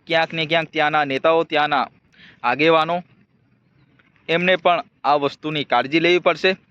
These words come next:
કારણ કે ભારત દેશને આઝાદ થયા આજે ઇઠ્યોતેર વર્ષને પાર થઈ ગયા છે, પરંતુ આઝાદ ભારતમાં પણ હજુ લોકોને મુશ્કેલીઓ હજુ દૂર નથી થઈ રહી. તો મિત્રો, ક્યાંક ને ક્યાંક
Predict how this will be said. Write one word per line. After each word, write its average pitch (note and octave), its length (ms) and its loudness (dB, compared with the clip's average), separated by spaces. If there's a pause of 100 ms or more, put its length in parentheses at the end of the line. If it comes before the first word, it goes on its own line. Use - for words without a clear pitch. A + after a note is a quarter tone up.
(140)
કારણ F3 260 0
કે F#3 300 -2 (540)
ભારત D#3+ 340 0
દેશને E3+ 520 -2
આઝાદ D3+ 340 0
થયા D#3 340 0
આજે C#3+ 340 0 (1400)
ઇઠ્યોતેર E3+ 560 -4
વર્ષને C#3+ 480 0
પાર B2+ 300 0
થઈ C#3+ 220 0
ગયા E3 240 2
છે, F3 180 -10 (360)
પરંતુ D#3+ 340 0
આઝાદ C#3 440 0
ભારતમાં C#3+ 540 -2
પણ B2+ 120 -4
હજુ C#3+ 340 -4 (640)
લોકોને F3 800 0
મુશ્કેલીઓ D3+ 920 0 (300)
હજુ D3+ 340 -2 (160)
દૂર D#3 260 -2
નથી D#3 220 -2
થઈ C#3 200 -2
રહી. A2+ 220 -4 (760)
તો F3 80 -10
મિત્રો, A3+ 320 0
ક્યાંક F3+ 340 -4
ને F3+ 120 -4
ક્યાંક E3+ 260 0